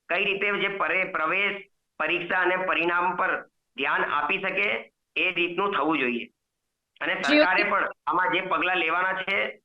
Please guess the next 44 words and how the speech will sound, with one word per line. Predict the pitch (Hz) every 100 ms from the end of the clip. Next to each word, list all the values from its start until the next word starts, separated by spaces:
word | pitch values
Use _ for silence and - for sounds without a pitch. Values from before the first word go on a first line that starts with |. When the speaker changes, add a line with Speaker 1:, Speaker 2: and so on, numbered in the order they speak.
| _
Speaker 1:
એ | - 202 - - - _
લેવા | 127 160 196 196
જોઈએ, | 160 127 110 - -
એ | 160
પણ | 190 180
અમે | 170
Speaker 2:
જી, | -
Speaker 1:
માનીએ | - 139
છીએ. | 247
Speaker 2:
હર્ષભાઈ, | 302 - 359
આપનું | - 320 349
શું | 359
માનવું | 302 277 294
છે | 320
કે | 302
આ | - 247 269
જે | 330
અત્યારે | 302 302 302 320
યુનિવર્સિટીની | 302 233 247 294 294 302 302 302
જે | 302
બબાલ | 294 277 285
જોવા | 285 294 285
મળી | 277 294
રહી | 269
છે, | 254 269
વિવાદ | 240 233 247
જોવા | 240 262 254
મળી | 240 294
રહ્યો | 240 196
છે, | - 196 _ _ _ -
એમાં | 233 240 311 320 320 233
જે | 302
મામલો | 285 247 269 311
છે, | 302 214
એના, | 226 285 302 -
એનું | 269 269 302
પણ | 302 311
એક | 294 -
કારણ | 254 269 269
એ | 294
જ |
છે | - 190 196
કે | 226
લોકો | 233 233 - 302 294